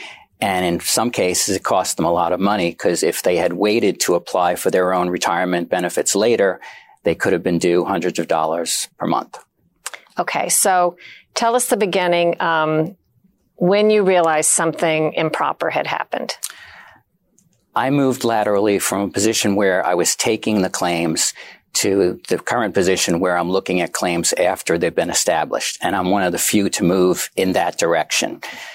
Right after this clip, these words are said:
Speaker 1: So in the new job, I was able to look at claims that were set up, and I could tell they were done wrong.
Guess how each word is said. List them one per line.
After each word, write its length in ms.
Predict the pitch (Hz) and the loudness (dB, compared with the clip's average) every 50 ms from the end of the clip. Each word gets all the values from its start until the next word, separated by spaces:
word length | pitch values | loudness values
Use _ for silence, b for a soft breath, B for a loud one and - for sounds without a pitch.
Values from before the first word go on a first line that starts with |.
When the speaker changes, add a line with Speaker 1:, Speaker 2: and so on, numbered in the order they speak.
| B B B - | B B B -4
Speaker 1:
So 600 | - - - - 98 87 85 85 82 82 85 - - _ _ _ _ | -2 0 2 2 2 2 4 4 2 2 0 -2 -8 _ _ _ _
in 200 | - 107 104 107 | -4 -2 0 2
the 80 | 104 98 | 2 4
new 220 | 95 107 131 139 | 4 4 2 2
job, 360 | 120 - 101 87 87 82 80 95 | 0 0 0 0 0 0 0 0
I 100 | 90 90 | 2 2
was 200 | 92 87 - 95 | 2 2 4 2
able 240 | 87 92 - 80 76 | 2 2 0 -2 -2
to 160 | - - - | 0 0 0
look 240 | 82 110 127 - - | 2 0 0 0 0
at 180 | 90 - - | -2 -2 -2
claims 360 | - - - 92 85 - - - | -6 -4 -4 -2 -2 -2 0 0
that 120 | - - | 0 2
were 80 | 82 82 | 2 0
set 240 | - - - 85 | 0 0 0 2
up, 220 | 87 82 85 - _ - | 2 0 0 -2 _ -4
and 200 | 87 87 90 - _ - - | -4 -4 -4 -6 _ -6 -4
I 60 | - | -4
could 180 | 92 - 90 - | -2 -2 -2 -2
tell 240 | - 139 135 123 110 | 0 2 2 2 2
they 120 | 107 98 | 4 2
were 100 | 85 85 | 2 2
done 240 | - - 78 87 82 | 2 0 0 0 0
wrong. 400 | 90 123 160 120 73 64 - | 0 0 2 2 2 0 -2